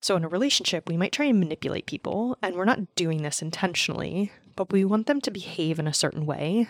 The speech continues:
so we can feel a certain way. And so we're told by lots of people, lots of powers that be,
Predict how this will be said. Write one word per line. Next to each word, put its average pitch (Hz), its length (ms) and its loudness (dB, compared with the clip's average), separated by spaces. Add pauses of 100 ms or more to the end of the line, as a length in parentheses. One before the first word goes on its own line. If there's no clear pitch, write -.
(140)
so - 220 2
we 165 180 -2
can - 160 -8
feel 147 380 -6
a 143 40 -8
certain - 320 -4
way. - 320 -10
And 175 160 -10
so 196 120 0
we're 185 100 4
told 180 680 0 (100)
by 156 600 -4
lots 170 280 -6
of 180 100 -2
people, 165 340 0
lots 165 200 0
of 180 80 -2
powers 160 400 0
that - 160 -6
be, 165 420 -2